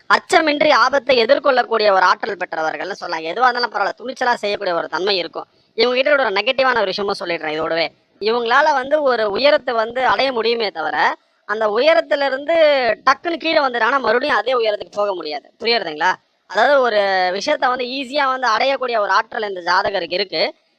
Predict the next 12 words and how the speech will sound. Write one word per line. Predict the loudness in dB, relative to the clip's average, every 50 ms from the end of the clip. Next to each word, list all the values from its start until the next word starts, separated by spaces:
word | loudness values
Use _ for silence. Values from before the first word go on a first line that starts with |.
| _ _
ஆனா | 0 2 2 2
அது | 0 2 2
போயிடுச்சு | 2 2 2 0 0 -2
அப்படின்னா | -2 0 0 -2 -2 0
மறுபடியும் | -2 0 0 0 0 0
அந்த | -2 -2 0
ஜாதகருக்கு | 0 0 2 0 -2 -4 -6 -6 -4
கிடைக்கிறது | -2 -2 0 0 0 -2 -2 -2
ரொம்ப | -2 -4 -4 -4 -4
கஷ்டம். | -6 -6 -10 -10 -12 -6 -4
அதனால | -2 0 0 0 0 0
வந்து | -2 -4 -4 -2